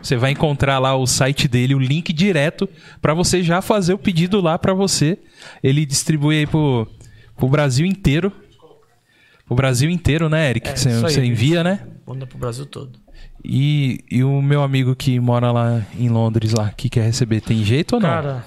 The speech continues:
Speaker 2: há três
Speaker 1: Aí.
Speaker 2: meses a gente lançou o eric coffee ponto com.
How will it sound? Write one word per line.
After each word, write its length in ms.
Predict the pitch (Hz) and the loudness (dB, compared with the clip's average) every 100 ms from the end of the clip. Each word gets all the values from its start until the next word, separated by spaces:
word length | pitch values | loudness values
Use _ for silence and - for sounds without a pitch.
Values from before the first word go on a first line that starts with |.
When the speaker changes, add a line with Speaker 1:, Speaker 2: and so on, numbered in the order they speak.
| - | -12
Speaker 2:
há 500 | 160 147 147 147 135 - _ - | -10 -8 -8 -8 -12 -18 _ -6
três 280 | 113 113 175 | -2 -2 -2
Speaker 1:
Aí. 60 | |
Speaker 2:
meses 380 | 160 156 175 185 | -4 -4 -4 -8
a 80 | 185 | -10
gente 260 | 180 175 | -10 -12
lançou 640 | 180 180 170 - 160 160 156 | -12 -12 -14 -14 -12 -10 -6
o 80 | 160 | -6
eric 220 | 165 165 | -6 -10
coffee 340 | - 156 - | -8 -8 -8
ponto 280 | - 165 160 | -10 -10 -12
com. 320 | - 160 139 | -12 -10 -10